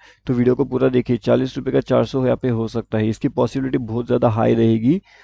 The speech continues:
प्रोवाइडेड अगर आपका हीरो ज़ीरो यहाँ पे एक अच्छा खासा रिटर्न आपको देता है तो। अब ये हीरो ज़ीरो काम कैसे करता है, इसके पीछे का लॉजिक क्या है and किस तरीके से चालीस का चार सौ होने के बहुत ज़्यादा चांसेस आपको यहाँ पे देखने मिल सकते हैं। अब इसके बारे में पूरे लाइव मार्केट इन्फॉर्मेशन हम यहाँ पे अपडेट कर देते हैं। हमारा totally फ्री Telegram चैनल है,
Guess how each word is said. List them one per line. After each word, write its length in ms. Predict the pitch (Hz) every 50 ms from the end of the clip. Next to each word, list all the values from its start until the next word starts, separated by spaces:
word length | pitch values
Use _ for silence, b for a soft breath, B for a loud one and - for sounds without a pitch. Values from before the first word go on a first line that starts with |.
| B B -
प्रोवाइडेड 420 | 123 123 127 123 127 139 143 - -
अगर 200 | 123 120 127 131 -
आपका 280 | 107 120 - - 135 135
हीरो 280 | 123 120 117 123 131
ज़ीरो 220 | 117 110 117 117 123
यहाँ 200 | 123 117 110 101
पे 140 | - - 123
एक 180 | - 113 117 120
अच्छा 240 | 113 - - 123 117
खासा 240 | 117 113 - - 123
रिटर्न 320 | 117 110 107 - 120 113
आपको 220 | 107 107 - 117 110
देता 220 | 107 101 - 120
है 100 | 104 104
तो। 160 | 101 98 90 - B B B B B B
अब 140 | B 131 143
ये 120 | 156 165 156
हीरो 320 | 131 131 131 131 147 151
ज़ीरो 240 | 139 135 135 139 147 -
काम 240 | - 139 127 127 131
कैसे 280 | 120 123 131 113 131 123
करता 280 | - 117 107 - 110
है, 180 | 101 98 95 101 - b b b b b
इसके 260 | 131 123 - - 147
पीछे 260 | - 143 135 - 139
का 80 | 151 143
लॉजिक 380 | 139 123 117 110 113 131 123
क्या 140 | - 131 127
है 160 | 123 123 120
and 100 | 123 120
किस 180 | - 135 127 -
तरीके 260 | 135 131 127 131 135
से 120 | - - 131
चालीस 340 | - 127 117 120 123 117 -
का 80 | 135 127
चार 200 | - 131 123 113
सौ 140 | - - 123
होने 180 | 117 113 117
के 100 | 113 123 120
बहुत 220 | 113 110 113 113
ज़्यादा 180 | 107 113 113 113
चांसेस 340 | - 117 113 110 104 - 120
आपको 200 | 117 101 - 120
यहाँ 120 | 117 107
पे 100 | - - 110
देखने 240 | 110 101 - 120 110
मिल 140 | 110 110 101
सकते 260 | - 98 - - 101
हैं। 120 | 92 90 - B B B B B B B
अब 100 | 117 131
इसके 260 | 139 131 - - 165 156
बारे 240 | 151 143 135 131 139
में 180 | 147 147 143 147
पूरे 200 | 143 135 131 139
लाइव 220 | 135 127 123 123 127
मार्केट 160 | 123 123 120 120
इन्फॉर्मेशन 540 | 131 131 127 123 120 127 123 123 117 127 127
हम 140 | 127 127 127
यहाँ 120 | 123 113
पे 120 | 104 - 117
अपडेट 260 | 113 110 110 113 -
कर 140 | - 123 123
देते 220 | 117 113 - 120
हैं। 60 | 123 123
हमारा 260 | 123 117 117 117 110
totally 360 | 104 - 107 101 - 117 120 120
फ्री 220 | 117 - 113 113
Telegram 400 | 104 113 113 110 110 113 113 110
चैनल 320 | 110 107 107 110 110 107 113
है, 100 | 127